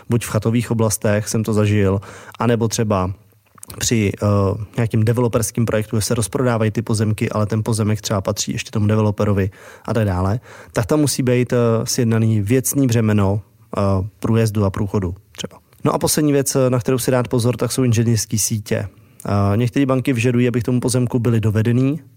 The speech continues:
už skloudovaný inženýrský sítě a pokud tam nejsou,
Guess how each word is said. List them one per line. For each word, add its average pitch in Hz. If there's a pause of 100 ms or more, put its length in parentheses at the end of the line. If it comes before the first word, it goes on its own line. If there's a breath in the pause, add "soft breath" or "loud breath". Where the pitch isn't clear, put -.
(120)
už -
skloudovaný 113
inženýrský 127
sítě 127 (340 loud breath)
a -
pokud 135
tam 151
nejsou, 117